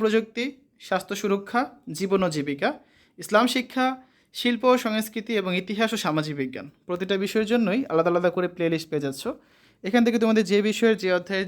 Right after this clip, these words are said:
যে পৃষ্ঠার সমাধানগুলো দরকার, খুব সহজেই তোমরা দেখে নিতে পারবে। আমাদের আজকের আলোচনার বিষয় হচ্ছে সপ্তম সেশন। প্রাকৃতিক সিস্টেমে পপুলেশন ইকোলজি, বাস্তুতন্ত্র, খাদ্য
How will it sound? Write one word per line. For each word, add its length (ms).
যে 160
পৃষ্ঠার 340
সমাধানগুলো 460
দরকার, 260
খুব 120
সহজেই 320
তোমরা 200
দেখে 220
নিতে 180
পারবে। 220
আমাদের 320
আজকের 280
আলোচনার 400
বিষয় 220
হচ্ছে 240
সপ্তম 340
সেশন। 280
প্রাকৃতিক 480
সিস্টেমে 360
পপুলেশন 560
ইকোলজি, 380
বাস্তুতন্ত্র, 540
খাদ্য 240